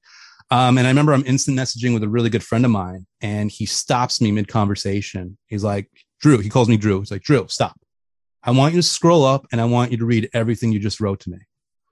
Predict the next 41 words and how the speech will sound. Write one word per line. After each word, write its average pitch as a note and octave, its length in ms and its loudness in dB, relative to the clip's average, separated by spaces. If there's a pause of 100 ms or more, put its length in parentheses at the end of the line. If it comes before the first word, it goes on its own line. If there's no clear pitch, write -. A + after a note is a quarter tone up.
(260)
So - 140 -20
I - 40 -20
scroll C3 480 2
up C3 140 2
and G2 100 -4
I F#2 40 -8
read G2+ 200 -2
the A2 60 0
last G#2+ 260 -2
few G#2 100 -2
things, G2+ 460 -2
like, F2+ 300 -12 (520)
"This G2+ 180 -4
sucks. D3 580 2
I F#2 80 -8
hate F#2 300 -10
this, D3 260 4
da, - 100 -10
da, F2+ 80 -8
da." C#3 280 2
He's B2+ 180 2
like, B2 200 2 (380)
"What C3 300 2
are A#3 80 4
you G3 180 4
do-, C3+ 240 0
like, C#3 180 -2 (120)
look D3+ 220 0
at A#3+ 100 -6
the F#3 80 2
messages C3+ 580 0
that A#2+ 160 -2
you A#2 80 -2
were A2+ 100 0
programming A#2 720 2
into G#2 240 -2
yourself B2+ 380 -2
on G#2 100 -2
a F#2 60 -6
regular F#2 320 -4
basis." - 720 -4